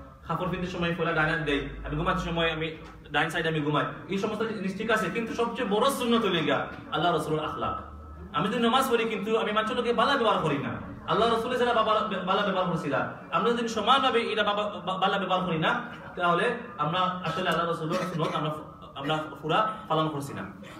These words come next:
যে কারণে আমরা চেষ্টা করতাম, আমরা সব সময় আল্লাহ রসুল সাল্লাল্লাহু আলাইহি ওয়াসাল্লামের সুন্নত পালন করতাম, কিলা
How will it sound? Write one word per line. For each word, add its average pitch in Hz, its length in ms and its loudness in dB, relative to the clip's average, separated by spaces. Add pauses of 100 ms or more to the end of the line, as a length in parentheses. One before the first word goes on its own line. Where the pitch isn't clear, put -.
(140)
যে - 100 -6
কারণে 160 160 -2
আমরা 185 120 0
চেষ্টা 208 280 0
করতাম, - 300 2
আমরা 160 300 0
সব 185 180 -2
সময় 156 260 -2
আল্লাহ 151 240 0
রসুল 160 440 -2 (160)
সাল্লাল্লাহু 160 580 2
আলাইহি 151 280 2
ওয়াসাল্লামের 151 400 -4
সুন্নত 156 240 -4
পালন 143 220 0
করতাম, 147 260 0
কিলা 226 340 2